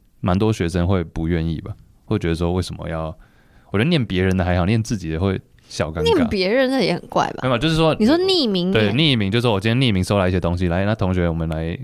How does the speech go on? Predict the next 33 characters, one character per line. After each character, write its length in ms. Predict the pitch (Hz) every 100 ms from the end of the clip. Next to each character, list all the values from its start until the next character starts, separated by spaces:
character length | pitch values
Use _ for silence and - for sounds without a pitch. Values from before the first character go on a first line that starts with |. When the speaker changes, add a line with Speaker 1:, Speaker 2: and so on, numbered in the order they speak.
| - - -
Speaker 1:
来 120 | 82
看 240 | - 90
一 60 | 78
下 160 | 90 80
有 140 | 78
什 160 | - 85
么。 180 | 95 -
但 100 | 123
或 80 | 147
者 80 | 117
我 80 | 95
自 140 | 135
己 80 | 107
会 80 | 113
先 160 | 117
筛 220 | 113 117
选 240 | 113 92 78
过 200 | 104 98
一 60 |
些 300 | 98 92 92 - - _ _ _
可 80 | 87
能 100 | 85
不 180 | - 95
会 140 | 107
太 420 | - 113 95 85 85 - - _ _ -
造 120 | 110
成 200 | 98 87
当 180 | 95 95
事 140 | 101
人 100 | 82
困 260 | - 98 82
扰 80 | -
的， 100 | -